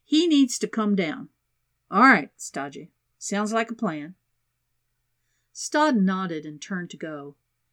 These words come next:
He was almost at the door when Arbus called to him. "Stodgy, next time.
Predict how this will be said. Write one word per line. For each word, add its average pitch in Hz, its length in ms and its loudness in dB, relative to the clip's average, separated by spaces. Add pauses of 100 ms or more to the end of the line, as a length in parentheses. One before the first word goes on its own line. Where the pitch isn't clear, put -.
(260)
He 262 120 -4
was 233 140 -6
almost 294 400 0
at 190 120 -4
the 185 60 -8
door 180 360 -6
when 160 300 -10
Arbus 170 520 -8
called 175 280 -8
to 151 40 -16
him. 143 240 -14 (520)
"Stodgy, 277 640 -2 (500)
next 277 280 -2
time. 165 400 -8